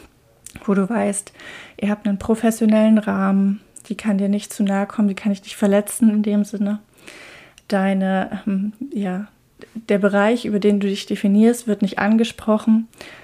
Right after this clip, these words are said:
dann wird dich das nicht so sehr verletzen wie eine Person, die dich vielleicht jetzt über deine,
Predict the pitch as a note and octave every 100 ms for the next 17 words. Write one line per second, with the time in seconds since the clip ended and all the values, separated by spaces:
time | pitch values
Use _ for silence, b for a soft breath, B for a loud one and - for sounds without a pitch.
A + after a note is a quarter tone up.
0 | B - F#3+ G#3+ A3 A3+ G3 G3 G3+ -
1 | F#3+ F#3+ F#3+ G3+ G3 G3+ - G3 F#3+ F#3
2 | F#3 C4 C#4+ C#4+ G3 F#3+ - G3 G3 G3+
3 | G#3+ G#3+ A3+ B B B - G#3 G3 G3
4 | G#3+ F#3+ G3+ G#3 G#3+ G3 - - G3+ G3
5 | F#3+ F#3 F#3 F#3 G#3